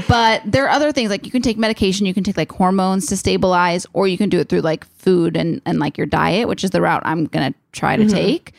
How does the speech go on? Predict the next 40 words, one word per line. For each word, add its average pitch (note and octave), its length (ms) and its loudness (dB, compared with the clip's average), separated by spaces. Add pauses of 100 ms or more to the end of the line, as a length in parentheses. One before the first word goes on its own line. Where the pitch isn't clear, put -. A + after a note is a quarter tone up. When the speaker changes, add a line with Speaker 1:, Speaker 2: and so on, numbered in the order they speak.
(420)
Speaker 1:
Um, G3 500 2
but - 220 0
yeah, A#3+ 180 0
it's F#3+ 80 -8
basically G#3+ 300 0
just G3 180 -8
your F3+ 100 0
thyroid, F3+ 460 0
which G#3+ 240 -2
is G#3 320 -2 (140)
a F#3+ 140 2 (200)
butterfly-shaped G3+ 1160 0 (400)
thing G#3+ 300 2
in F#3+ 200 0
your F3+ 160 0
throat. - 640 -2
And G3+ 100 0
I F#3 80 2
was G3 100 0
like, F#3+ 200 -4 (520)
<laughs> - 540 -16
"I'm A3 80 0
sorry, E3+ 340 -2 (100)
what?" G#3+ 280 -4 (480)
It's - 120 -4
a A3+ 80 2
butterfly-shaped G3+ 1120 -2 (380)
gland, G3+ 460 -2
or G3+ 40 2
I'm F#3+ 100 -2
not F#3+ 120 -2
sure G#3 140 -2
what F3+ 160 0
it F3 120 0
is E3 120 -2
exactly, E3+ 460 -4
in G3+ 200 -2
your G3 160 -2
throat. - 600 -4
Speaker 2:
Wait. A3 280 -10